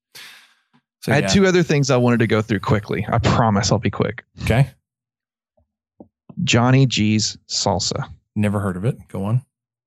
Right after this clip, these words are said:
Speaker 2: He's a, he's a guy who makes salsa out of his house here in Lubbock.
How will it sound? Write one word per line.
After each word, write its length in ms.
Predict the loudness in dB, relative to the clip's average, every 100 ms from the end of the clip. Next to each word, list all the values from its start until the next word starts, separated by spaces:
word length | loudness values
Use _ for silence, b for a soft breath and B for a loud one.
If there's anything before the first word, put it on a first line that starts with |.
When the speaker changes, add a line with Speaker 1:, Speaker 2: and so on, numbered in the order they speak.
| _ _ _ _
Speaker 2:
He's 300 | _ 0 2
a, 120 | 0 0
he's 220 | 0 0
a 60 | 0
guy 440 | 2 2 4 4
who 280 | 2 2 2
makes 340 | 4 2 0
salsa 600 | 2 2 2 2 4 2 -2 _ _ -20 _ -4
out 120 | -2
of 60 | 0
his 140 | 0
house 520 | 0 0 0 0 -4 -6
here 220 | 0 2
in 60 | 4
Lubbock. 440 | 2 0 -2 -8